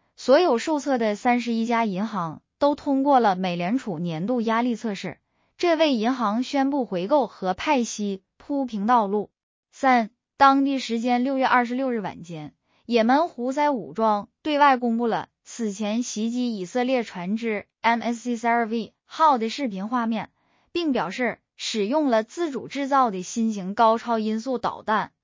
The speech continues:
“哈蒂姆二”完成了袭击。这是胡塞武装首次正式对外宣布拥有并使用了高超音速导弹。四、美国至六月二十一日，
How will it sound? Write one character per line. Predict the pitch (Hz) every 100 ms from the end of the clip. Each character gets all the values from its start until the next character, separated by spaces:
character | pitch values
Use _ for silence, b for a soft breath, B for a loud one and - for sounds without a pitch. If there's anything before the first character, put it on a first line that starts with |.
| _
“哈 | - 180
蒂 | 226 359
姆 | 233 110
二” | - 311 254 _ _
完 | 240 269
成 | 320 240
了 | 277
袭 | 294 - 226
击。 | 226 220 202 _ _ _ _
这 | 311 302
是 | 262 226
胡 | 196 208 240
塞 | 262 262
武 | 220 151
装 | 202 190 175 - _ -
首 | - 220 185
次 | - 330
正 | 339 277
式 | 247
对 | 240 240
外 | 226 208
宣 | 196 180
布 | 196 170 - _
拥 | 285 285
有 | 269 254
并 | 302 320
使 | 247 190
用 | 190 208
了 | 165
高 | - 226 233
超 | 233 240
音 | 220 214
速 | 226
导 | 202 -
弹。 | 180 - _ _ _ _
四、 | - 330 294 - _ -
美 | 220 190
国 | 202 220
至 | 294
六 | 294 302
月 | 277
二 | 240 240
十 | 233
一 | 233
日， | 233 247 196